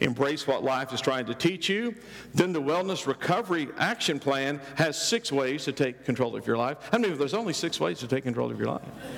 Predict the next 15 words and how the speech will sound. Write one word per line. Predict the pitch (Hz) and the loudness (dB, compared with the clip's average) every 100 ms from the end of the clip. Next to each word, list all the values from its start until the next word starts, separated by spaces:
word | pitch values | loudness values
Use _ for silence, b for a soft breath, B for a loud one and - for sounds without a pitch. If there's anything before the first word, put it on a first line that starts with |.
| B B B B B | B B B B B
So | - 147 - B | 4 4 -2 B
here's | 165 185 | 2 4
their | 180 196 | 2 0
six | 165 - | 0 -2
ways. | 131 120 123 160 B B B | 0 0 0 -4 B B B
Um, | - 151 143 135 - - - - - - | 2 2 0 -4 -8 -14 -14 -14 -14 -2
think | - 165 | 2 2
about | 147 147 135 | 2 0 0
what | 151 | 0
you | 139 | 2
really | 131 151 | 2 0
want | 131 143 | 0 0
in | 143 139 | 0 0
your | 127 | 0
life | 127 147 190 | 0 -2 -6